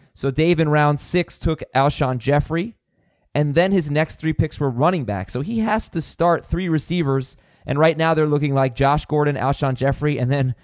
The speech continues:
maybe James Washington, Cole Beasley, Michael Gallup, and N'Keal Harry. Those are his other guys.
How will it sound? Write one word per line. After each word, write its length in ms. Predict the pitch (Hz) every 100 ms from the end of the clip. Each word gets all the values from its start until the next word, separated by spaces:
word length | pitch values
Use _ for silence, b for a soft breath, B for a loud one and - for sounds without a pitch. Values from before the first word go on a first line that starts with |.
| b b b b _ _ _
maybe 260 | 147 175 180
James 400 | 110 147 170 127
Washington, 640 | 131 151 160 160 170 160
Cole 300 | - 165 165
Beasley, 420 | 147 156 143 156
Michael 320 | 131 143 143
Gallup, 400 | 123 127 143 147
and 120 | - 120
N'Keal 280 | - 143
Harry. 300 | 131 135 117
Those 200 | 107 131
are 60 | 139
his 100 | 127
other 220 | 131 113
guys. 560 | 117 143 131 107 -